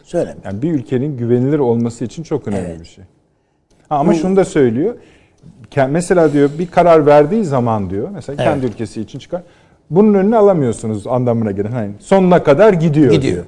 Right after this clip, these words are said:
Speaker 1: evet.
Speaker 2: Hani biz diyor bunu tahmin edilebilir bir şey. Bize iyi geliyor ama diyor hani sanki orada da bir durduramama halinden duyduğu sıkıntı var gibi.
Speaker 1: Evet, biraz frensizlik.
Speaker 2: Evet, evet.
Speaker 1: Değil mi?
Speaker 2: Buyurunuz.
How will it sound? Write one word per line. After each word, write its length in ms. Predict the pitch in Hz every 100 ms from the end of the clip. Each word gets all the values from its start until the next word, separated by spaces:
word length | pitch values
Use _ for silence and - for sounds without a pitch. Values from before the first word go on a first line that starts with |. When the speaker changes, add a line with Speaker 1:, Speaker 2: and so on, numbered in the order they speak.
| _
Speaker 1:
evet. 260 | 139 120 87
Speaker 2:
Hani 240 | 180 175 180
biz 160 | 180
diyor 140 | 190 175
bunu 140 | 185
tahmin 280 | 180 165 170
edilebilir 540 | 170 175 180 170 180
bir 60 | 127
şey. 260 | - 107 117
Bize 180 | 135
iyi 180 | 139 143
geliyor 300 | 165 208 302
ama 220 | 311 165
diyor 100 | 139
hani 160 | 135 151
sanki 340 | - 175 156
orada 300 | 170 165 185
da 120 | 202 151
bir 120 | 143
durduramama 640 | 156 147 165 160 156 151
halinden 540 | 151 151 160 160 160
duyduğu 240 | 151 151 156
sıkıntı 420 | - - 147 147
var 140 | 107
gibi. 260 | 104 98 92
Speaker 1:
Evet, 180 | 156 135 131
biraz 280 | 165 160 -
frensizlik. 840 | 170 160 147 117 170 165 123 - 143
Speaker 2:
Evet, 120 | 127 - _ _ -
evet. 120 | -
Speaker 1:
Değil 120 | 117
mi? 60 | -
Speaker 2:
Buyurunuz. 460 | 160 117 98 -